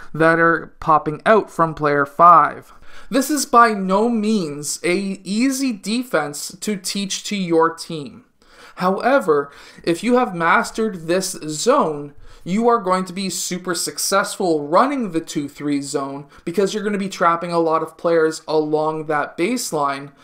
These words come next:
But also, it allows you to run specialized zones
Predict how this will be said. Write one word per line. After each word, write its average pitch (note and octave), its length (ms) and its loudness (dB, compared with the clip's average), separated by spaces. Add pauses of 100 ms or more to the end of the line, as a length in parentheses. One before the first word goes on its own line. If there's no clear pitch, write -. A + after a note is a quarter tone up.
(440)
But - 220 2
also, F3+ 680 2
it F3 160 0
allows F3+ 520 2
you G#3 160 -4
to G#3 180 -2
run F3+ 600 -2
specialized F3 960 0
zones D3+ 720 -2